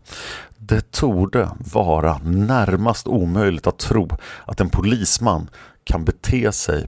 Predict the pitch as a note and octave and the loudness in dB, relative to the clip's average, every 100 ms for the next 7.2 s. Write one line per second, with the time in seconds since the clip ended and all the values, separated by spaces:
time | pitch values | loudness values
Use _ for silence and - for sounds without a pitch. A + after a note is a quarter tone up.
0 | - D#2+ - - G#2+ - - - - F#2+ | -4 -4 -2 -2 -2 -2 -16 -4 0 0
1 | - F#2 - F2 D#2+ D#2+ E2 - - - | 2 -2 0 0 0 0 -2 -2 -8 -14
2 | - - - - _ - E2 - - F2 | -14 -20 -20 -20 _ -6 -6 -4 0 2
3 | D2+ - G#2+ G2+ - - - - _ _ | 2 0 0 2 -2 -10 -20 -20 _ _
4 | _ - - - A2+ G#2 G2+ G#2+ G2+ - | _ -20 -16 -6 -2 0 2 2 0 0
5 | A2 E2+ - A2 A2+ D#2+ D#2 D2+ - D#2 | 0 -2 -4 -4 -2 0 0 -2 -2 -2
6 | D2+ D2 D#2 _ _ _ _ - F2+ D#2+ | -2 -6 -10 _ _ _ _ -6 0 2
7 | D2+ D2 | 2 2